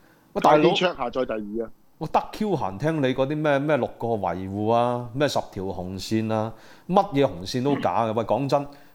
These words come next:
Speaker 1: 次次啦，你一，你，你一講唔掂數嘅時候，又話人哋理解錯誤。喂，最簡單就係呢個 app 啦，係咪先？一 download，即係，喂，你話咩，咩，咩，乜，乜，乜，乜 Q 嘢咩？誒，咩二等公民？喂，二等公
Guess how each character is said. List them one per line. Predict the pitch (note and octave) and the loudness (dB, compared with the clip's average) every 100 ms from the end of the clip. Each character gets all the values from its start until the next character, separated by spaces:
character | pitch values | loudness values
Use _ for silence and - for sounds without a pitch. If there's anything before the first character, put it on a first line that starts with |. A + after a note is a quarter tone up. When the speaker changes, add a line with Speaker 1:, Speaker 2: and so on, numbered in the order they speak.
| - | -2
Speaker 1:
次 | - F3 | 4 6
次 | F3 F3 F3 | 6 4 4
啦， | F#3+ F3 - - - | 2 0 -14 -20 -14
你 | B2 D3+ | 0 4
一， | G#3+ G#3 | 4 4
你， | D#3 F#3 | 0 2
你 | D3 | 2
一 | |
講 | G#3 - D#3 | 0 2 0
唔 | B2 | 0
掂 | G#2+ A#2+ A#2 | -4 -4 -2
數 | B2+ | 0
嘅 | B2+ | 0
時 | A#2+ G2+ | 0 -2
候， | G2+ | -2
又 | G2+ G#2+ | 0 2
話 | G2+ | 2
人 | F2 | 0
哋 | G#2 G#2 | -2 0
理 | A#2+ | 2
解 | B2 D3 | 2 2
錯 | B2 A2+ A2+ | 0 -2 -2
誤。 | G2+ G2+ - - | -6 -12 -14 -2
喂， | B2+ | 0
最 | - C3 | 2 0
簡 | A2 B2+ | 0 0
單 | C3 C3 | 0 0
就 | A#2 | 0
係 | G2+ | 0
呢 | |
個 | A#2 A2 | -2 -2
app | A#2 A2+ | -4 -6
啦， | G2 | -8
係 | G2+ | -6
咪 | G2+ | -6
先？ | G2 A#2 G2+ - - _ - | -2 -4 -4 -16 -20 _ -2
一 | |
download， | F3+ - F3 F3+ E3 D#3+ - - - _ | 0 4 2 4 2 0 -6 -20 -20 _
即 | - G3 | 2 2
係， | E3+ | 4
喂， | C#3+ - | 2 2
你 | D3+ F3 | 0 4
話 | D#3+ | 4
咩， | D#3 F#3+ E3 | 4 2 2
咩， | F3 F#3 | 2 0
咩， | F3 F3+ E3+ | 2 2 2
乜， | F3+ F#3+ | 0 -8
乜， | F3 F3+ | -4 -4
乜， | F3+ F#3 | -4 -6
乜 | E3+ F3 | -6 -2
Q | F3+ | 2
嘢 | E3+ C3 | 4 2
咩？ | D3 D#3 | 2 2
誒， | C3 A#2 G#2+ F#2+ - - - - | 2 0 -4 -4 -10 -20 -20 -2
咩 | E3 A#2+ A#2 | 0 2 0
二 | |
等 | G2+ C3+ | 0 -2
公 | C#3+ C#3+ | -2 -2
民？ | G#2+ D2+ B2 | -4 -4 0
喂， | C#3+ D3 | 2 4
二 | |
等 | C#3+ E3+ | 4 2
公 | F#3 | -2